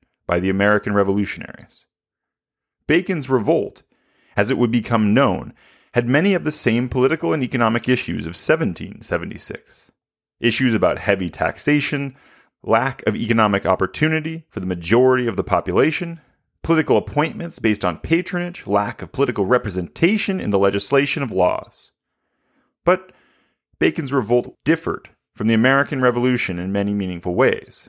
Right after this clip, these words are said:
This turmoil would be based around the issue of Indian relations, which would become an easy outlet for built-up economic and political grievances of that time.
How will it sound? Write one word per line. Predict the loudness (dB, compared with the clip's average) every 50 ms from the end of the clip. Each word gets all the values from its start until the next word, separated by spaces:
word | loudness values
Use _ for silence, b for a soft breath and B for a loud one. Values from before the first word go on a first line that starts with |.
| _ _ _
This | -2 -2 -2 -2
turmoil | -6 -2 0 0 2 4 4 4 4 4
would | 2 2 0
be | 0 -2
based | 0 2 2 0 0 -2 -2
around | 0 0 2 2 2
the | 2 2 0
issue | 0 -2 -4 -2 2 2
of | 2 2 0 b b b b b b _ _ _ -4
Indian | -2 0 2 2 2 2 2 0 -4
relations, | -4 -4 -4 -6 -8 -10 -14 -18 -20 -20 -20 -20 -20 b b b b b b b
which | -6 -6 -4 -4
would | -4 -4
become | -4 -4 0 0 2 2 2
an | 0 -4 -4
easy | -4 -4 -4 -2 -4 -4 -2 0
outlet | 0 -2 0 -2 -2 -2 -2 -2 b b b b b b b b
for | -4 -4
built-up | -4 2 2 2 2 2 0 0 2 2 2 0 -2 -6
economic | -6 -4 -4 0 2 2 2 2 2 0 -4 -6 -8 -6
and | -4 -4 -4
political | -4 -2 0 2 2 2 0 -2 -4
grievances | -2 0 0 0 0 0 -4 -6 -6 -6 -6 -4
of | -4 -2
that | -4 -4 -4 -6
time. | -4 -2 0 0 0 -2 -8 -12 -18